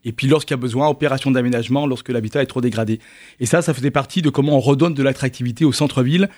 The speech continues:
après de nombreuses années où, euh, l'ambition était, euh,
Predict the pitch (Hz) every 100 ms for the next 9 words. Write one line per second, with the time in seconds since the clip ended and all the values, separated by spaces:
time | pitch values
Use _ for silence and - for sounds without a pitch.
0 | - - _ 120 - 135 127 156 165 151
1 | 127 135 131 165 170 131 143 120 107 -
2 | _ _ - 113 120 123 143 131 123 160
3 | 151 120 139 151 120